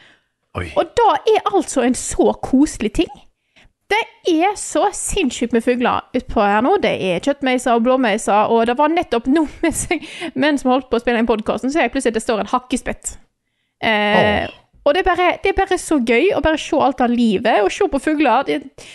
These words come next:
Speaker 2: kjøttmeiser er jo sånne små klumper. Det er bare sånne der ball av pels og, nei, pels, jeg, fjør og ingenting. De veier jo ikke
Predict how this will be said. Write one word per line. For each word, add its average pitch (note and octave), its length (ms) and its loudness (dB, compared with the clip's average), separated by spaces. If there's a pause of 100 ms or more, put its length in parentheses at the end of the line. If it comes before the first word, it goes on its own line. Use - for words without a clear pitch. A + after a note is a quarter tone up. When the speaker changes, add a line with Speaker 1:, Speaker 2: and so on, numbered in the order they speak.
(120)
Speaker 2:
kjøttmeiser D#4 540 0
er D4 140 2
jo C#4+ 120 0
sånne D4 120 -2
små B3+ 520 0
klumper. - 680 0 (320)
Det - 100 2
er D4 80 2
bare D4+ 160 2
sånne D4+ 120 0 (380)
der A#3+ 200 2 (100)
ball C4+ 480 2 (120)
av B3 220 2 (440)
pels C4 520 0
og, B3+ 300 2
nei, B3 140 0
pels, A#3 260 -2
jeg, - 140 0
fjør C4 380 0
og A#3 200 0
ingenting. A#3+ 480 2
De G#3+ 100 0
veier A3 240 0
jo F#3 160 -6
ikke - 300 -10